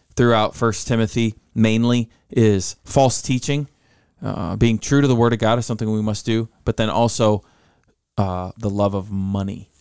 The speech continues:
the love of money here. Uh, is there anything else you guys would add to that, to flee, as we've been going through First Timothy? I just, I just thought those two really encapsulated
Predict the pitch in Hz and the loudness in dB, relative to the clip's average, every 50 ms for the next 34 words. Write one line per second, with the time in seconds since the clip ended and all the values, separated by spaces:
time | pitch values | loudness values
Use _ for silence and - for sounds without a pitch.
0 | _ _ _ _ _ _ _ 110 107 104 101 98 98 95 107 101 98 98 92 92 | _ _ _ _ _ _ _ -2 0 0 0 -2 -2 -6 -6 -4 -4 -2 -4 -4
1 | 95 104 - _ - - - _ - - - 107 - 110 - _ _ _ _ - | -10 -14 -16 _ -20 -20 -20 _ -10 -6 -4 -4 -4 -6 -12 _ _ _ _ -20
2 | - - _ _ - - 113 104 101 101 98 - - _ _ _ _ _ _ _ | -20 -20 _ _ -10 -6 -4 -4 -4 -6 -8 -10 -16 _ _ _ _ _ _ _
3 | 139 143 170 180 - 147 160 143 139 131 - 147 139 135 117 123 117 110 117 117 | -2 0 2 2 2 0 2 0 0 0 0 0 0 0 0 0 0 2 2 2
4 | 117 - 135 123 131 131 131 131 - - - 135 120 - - 131 131 131 131 131 | 2 2 0 2 2 2 2 0 -2 -2 -4 -4 -4 -4 -2 0 2 2 2 0
5 | 131 135 - - 113 117 120 113 117 113 110 107 110 110 110 120 117 104 - 113 | 0 -2 -4 -4 -2 0 0 0 0 0 0 0 0 -2 -2 -2 -4 -4 -2 -4
6 | 104 - - 131 120 117 110 - 123 117 110 - _ _ _ _ _ - _ _ | -4 -2 -2 -2 -2 -2 0 0 -2 -2 -2 -4 _ _ _ _ _ -20 _ _
7 | _ _ _ _ _ _ - 120 117 113 - - - - 120 117 117 - - 113 | _ _ _ _ _ _ -2 0 0 0 -4 -4 -2 -2 0 0 0 0 0 -2
8 | 101 - 107 107 101 - - - 107 98 101 101 104 104 104 101 101 - 101 98 | -2 0 -2 -4 -4 -4 -4 -4 -2 -2 -2 -2 -4 -4 -6 -8 -8 -6 -8 -8
9 | - - - 107 98 95 98 104 98 107 | -8 -8 -10 -8 -8 -8 -8 -8 -10 -12